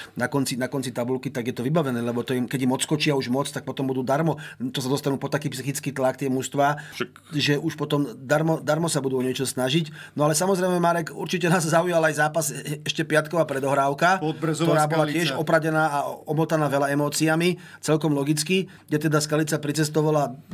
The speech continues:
Speaker 1: s prepáčením doblvaná do Pod-, do Podbrezovej a
Speaker 2: Vždy sa jenom dos-, doch-, a
Speaker 1: a
Speaker 2: do-
Speaker 1: ta-,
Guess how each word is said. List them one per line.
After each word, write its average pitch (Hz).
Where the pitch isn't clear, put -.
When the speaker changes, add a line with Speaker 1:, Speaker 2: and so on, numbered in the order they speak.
Speaker 1:
s -
prepáčením 156
doblvaná 156
do 139
Pod-, 143
do 147
Podbrezovej 151
a 139
Speaker 2:
Vždy 110
sa 147
jenom 135
dos-, 135
doch-, 110
a -
Speaker 1:
a -
Speaker 2:
do- 156
Speaker 1:
ta-, -